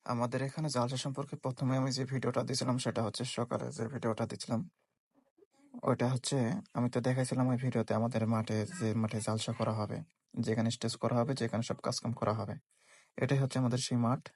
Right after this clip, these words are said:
এই মাঠে আমাদের জালসার জন্য আয়োজন করা হয়েছে। এই যে হরেন টরেন সেট করা হচ্ছে। আর এটা হচ্ছে পুরাপুরি মাঠ আমাদের।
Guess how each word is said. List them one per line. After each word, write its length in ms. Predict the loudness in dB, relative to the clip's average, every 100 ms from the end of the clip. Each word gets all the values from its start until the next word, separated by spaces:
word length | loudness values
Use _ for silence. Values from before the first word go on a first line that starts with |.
| -12
এই 140 | -2 2
মাঠে 380 | 2 2 -2 0
আমাদের 300 | 0 0 -2
জালসার 360 | 0 0 0 -2
জন্য 200 | 0 2
আয়োজন 240 | 2 0
করা 200 | -2 -2
হয়েছে। 220 | -2 0 -4 -6 _ _ _ _ -10 -4
এই 60 |
যে 100 | 0
হরেন 260 | 4 4 4
টরেন 200 | 2 0
সেট 220 | 0 -2
করা 180 | 0 0
হচ্ছে। 260 | 0 -2 -4 -4 -4
আর 320 | 0 0 0 -4 -20 -20 -20 -8
এটা 140 | -2
হচ্ছে 140 | -2 -2
পুরাপুরি 500 | -2 0 0 0 0
মাঠ 280 | 2 0 0
আমাদের। 300 | -2 -2